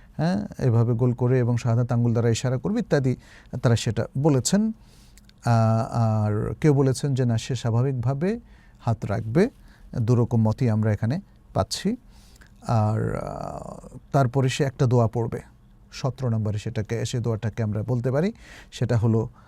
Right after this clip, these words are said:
আহ, "রব্বিগফিরলি ওয়ারহামনি ওয়াহদিনি ওয়ারজুকনি ওয়াজবুরনি ওয়াআফিনি।" এটা পূর্ণাঙ্গ দোয়া। আর যদি কেউ শুধু "রব্বিগফিরলি" বলে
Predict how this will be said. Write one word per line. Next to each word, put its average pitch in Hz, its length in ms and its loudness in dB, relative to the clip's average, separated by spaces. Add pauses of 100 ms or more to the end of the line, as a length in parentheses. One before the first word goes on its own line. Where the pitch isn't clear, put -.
(220)
আহ, 120 220 0
"রব্বিগফিরলি 120 800 2
ওয়ারহামনি 110 800 2
ওয়াহদিনি 131 640 2
ওয়ারজুকনি 151 600 2
ওয়াজবুরনি 135 760 2 (480)
ওয়াআফিনি।" 110 1300 4
এটা 147 160 0
পূর্ণাঙ্গ 160 380 6
দোয়া। 98 220 0
আর 135 140 -2
যদি 165 260 0
কেউ 208 260 0 (320)
শুধু 190 580 0 (880)
"রব্বিগফিরলি" 147 920 4
বলে 135 400 2